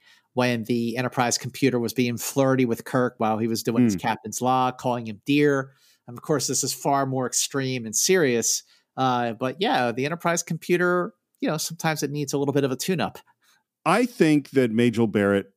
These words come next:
Speaker 2: really failed in this particular role because I don't think she figured out how to be the voice of the Enterprise computer and be this laughing character. I don't think she bridged the two in a way that made it work.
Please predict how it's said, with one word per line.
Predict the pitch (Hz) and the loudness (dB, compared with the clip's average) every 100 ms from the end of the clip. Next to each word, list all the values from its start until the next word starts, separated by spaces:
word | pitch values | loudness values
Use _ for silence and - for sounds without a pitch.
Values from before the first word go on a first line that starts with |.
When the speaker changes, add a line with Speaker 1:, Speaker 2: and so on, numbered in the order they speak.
| _ | _
Speaker 2:
really | 104 110 107 101 | 2 4 4 2
failed | - 101 82 76 73 - - | 0 0 0 -4 -8 -14 -6
in | 98 | -4
this | 92 90 - | -2 -4 -6
particular | - 117 107 - 95 98 95 - | -6 -6 -6 -4 -2 0 -2 -6
role | 113 107 107 113 117 - _ | 0 4 6 4 2 -2 _
because | 135 - 147 139 - - | 0 4 4 4 0 -4
I | 160 | 2
don't | 175 180 | 2 2
think | 175 | 0
she | - 151 | 0 0
figured | - 139 135 | 0 4 4
out | 120 117 107 | 4 2 -2
how | - 131 127 | 0 0 0
to | - | -2
be | 110 110 120 113 101 - _ _ _ _ - | -6 -4 -2 0 -2 -6 _ _ _ _ -2
the | 113 | -2
voice | 107 123 135 - | 4 4 4 2
of | 104 | 2
the | 113 | 2
Enterprise | 110 107 113 101 | 2 0 0 -2
computer | - 95 110 101 95 101 - | -2 -2 2 4 4 0 -2
and | 123 120 127 104 | 2 6 4 4
be | 110 | 0
this | 101 98 | 2 0
laughing | 101 95 95 98 90 | 0 0 0 -2 -4
character. | - 98 87 90 82 | -4 -6 -6 -8 -4
I | 120 | 2
don't | 139 110 | 2 2
think | 120 | -2
she | - 104 | -2 -4
bridged | 95 104 92 - | 0 0 0 -6
the | 95 | -8
two | - 104 92 82 76 - _ _ _ _ | -2 0 2 0 -4 -12 _ _ _ _
in | - 120 | 0 2
a | |
way | 113 127 | 4 4
that | 120 | 4
made | 113 110 | 2 0
it | 82 | 0
work. | 90 - | -6 -8